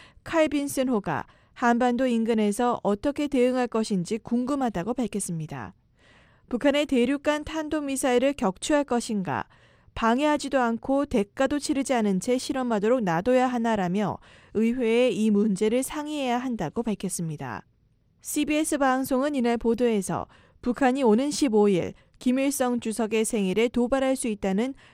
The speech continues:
리언 파네타 전 국방장관의 발언을 소개했습니다. 파네타 전 장관은 북한이 대륙간 탄도미사일에 핵탄두를 탑재해 실험한다면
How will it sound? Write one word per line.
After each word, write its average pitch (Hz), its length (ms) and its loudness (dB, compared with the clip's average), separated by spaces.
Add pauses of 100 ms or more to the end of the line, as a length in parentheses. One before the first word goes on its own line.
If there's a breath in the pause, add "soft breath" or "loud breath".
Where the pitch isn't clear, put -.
(120)
리언 269 320 2
파네타 247 680 0
전 233 260 -2
국방장관의 226 1000 -2
발언을 202 460 -2
소개했습니다. 165 840 -6 (640 soft breath)
파네타 - 360 0
전 247 200 0
장관은 214 640 -2 (240 soft breath)
북한이 277 420 0
대륙간 269 540 0
탄도미사일에 254 1000 -2 (240 soft breath)
핵탄두를 285 640 -2
탑재해 254 540 0
실험한다면 214 880 -2